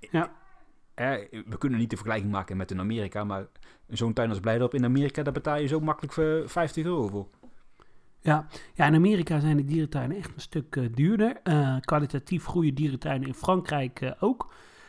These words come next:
Speaker 2: Ehm, ja, ik denk dat wij, dat wij gewoon een beetje verwend zijn, eh, in Nederland.
Speaker 1: Wat, eh, denk jij dat momenteel de duurste dierentuin is in Nederland?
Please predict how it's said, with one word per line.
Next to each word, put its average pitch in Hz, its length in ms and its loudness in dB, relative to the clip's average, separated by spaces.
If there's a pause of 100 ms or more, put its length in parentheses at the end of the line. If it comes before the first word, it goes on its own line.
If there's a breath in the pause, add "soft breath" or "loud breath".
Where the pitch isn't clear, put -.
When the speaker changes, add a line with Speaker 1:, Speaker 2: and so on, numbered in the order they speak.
(180 soft breath)
Speaker 2:
Ehm, 147 300 2 (300)
ja, 185 240 2
ik 156 140 -4
denk 185 160 6
dat 151 140 0
wij, 156 400 6
dat 151 160 -4
wij 156 160 6
gewoon 143 220 4
een 139 60 4
beetje 139 260 2
verwend 180 360 6
zijn, 156 360 8
eh, 139 240 6
in 156 100 10
Nederland. 123 560 4
Speaker 1:
Wat, 143 260 -4
eh, 170 100 -2
denk 175 200 0
jij 185 120 4
dat 175 260 0
momenteel 185 540 0
de 143 160 -4
duurste 208 300 -4
dierentuin 175 400 -4
is 151 120 -8
in 143 120 -4
Nederland? 139 420 -6